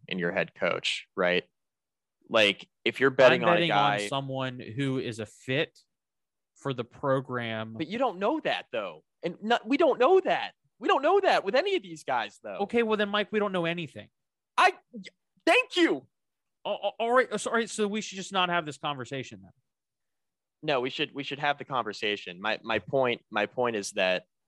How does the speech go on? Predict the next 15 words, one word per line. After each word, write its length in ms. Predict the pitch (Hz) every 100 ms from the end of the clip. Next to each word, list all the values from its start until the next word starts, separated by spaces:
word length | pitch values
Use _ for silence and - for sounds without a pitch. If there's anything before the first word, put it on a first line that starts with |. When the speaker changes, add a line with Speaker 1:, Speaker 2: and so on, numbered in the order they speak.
| _ _
Speaker 1:
it 140 | 117 -
depends 480 | 110 127 120 123
on 240 | - 107 101
what 160 | 107
you're 100 | 95
looking 320 | 92 98 - 92
for 340 | - 95 92
in 420 | 80 92 90 90 - _ _ _ _ _ _ _ _ _
evaluating 920 | 110 104 101 107 101 98 98 92 90 87 _
the 60 | 95
job, 420 | - 92 80 - _
right? 220 | 85 82
If 180 | - -
you're 100 | 90
Whit, 300 | 85 85 -